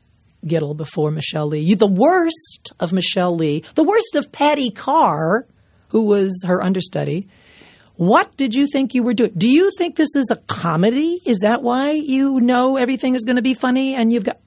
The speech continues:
I was devastated. I was d-, like a limp rag. I, I tried not to cry in front of him. "You're gonna come back in here tomorrow morning. I'm gonna work with you and John and Tommy, and we're gonna work, and we're gonna take away all the improvements, and you're gonna find out what,"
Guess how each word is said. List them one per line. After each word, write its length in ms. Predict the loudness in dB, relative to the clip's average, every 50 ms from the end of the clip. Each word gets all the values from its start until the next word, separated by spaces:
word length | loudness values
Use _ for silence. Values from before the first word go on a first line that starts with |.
| -8
I 320 | -4 -2 0 0 0 0 0
was 160 | -2 -4 -4
devastated. 580 | -4 -4 -4 -4 -4 -6 -6 -6 -6 -6 -8 -6
I 100 | -4 -2
was 260 | 0 0 -2 -4 -6 -10
d-, 100 | -12 -12 -12 _ _ _ _ _ 0
like 260 | 0 0 0 -2 -6 -6
a 80 | -4 -2
limp 400 | -2 0 2 2 0 0 -2 -4 -4
rag. 520 | 0 0 2 2 2 2 0 -2 -4 -8 _ -20 -20 -20 -20 -20 _ _ _ _ _ _ _ _ _ -8
I, 100 | -8 -8 -6 -6
I 60 | -6
tried 280 | -4 0 2 2 2 2
not 140 | 2 0 -2
to 60 | -4
cry 280 | -4 -2 -2 0 0 0
in 180 | -2 -2 -6 -6
front 260 | -4 -2 -2 -2 -2
of 80 | 0
him. 200 | -2 -2 -2 -2
"You're 220 | -2 -2 -2 -2 0
gonna 200 | 0 -2 -4 -4
come 160 | -4 -2 0
back 240 | 0 0 0 0 0
in 80 | 0 0
here 100 | 0 0
tomorrow 320 | 0 -2 -2 -2 -2 -4
morning. 460 | -4 -2 -2 0 0 0 -2 -4 -6 _ -20 -20 -20 -12 -6
I'm 140 | -2 -2 0
gonna 140 | 0 0 0
work 200 | 0 0 -2 -4
with 140 | -6 -4 -2
you 400 | -2 0 0 0 -2 -2 -4 -6 -10 _ _ -4
and 180 | -2 -2 -2
John 560 | -2 -2 0 0 0 0 0 0 0 0 0 -2
and 160 | -2 -4 -6
Tommy, 520 | -6 -4 -4 -2 0 0 2 2 0 0 0
and 100 | -2 -2
we're 80 | -2
gonna 160 | 0 0 0
work, 300 | 0 2 2 2 0 0
and 80 | -2 -2
we're 80 | -2 0
gonna 160 | -2 -2 -4
take 280 | -2 0 0 0 2
away 220 | 2 2 4 2 2
all 240 | 2 2 2 2 2
the 120 | 0 -2
improvements, 640 | -4 -4 -6 -4 -4 -4 -4 -2 -4 -4 -4 -4
and 140 | -4 -4 -2
you're 140 | 0 0 0
gonna 140 | 0 -2 -4
find 340 | -2 -2 0 0 0 2 2
out 160 | 0 0 -2
what," 160 | -4 -6 -8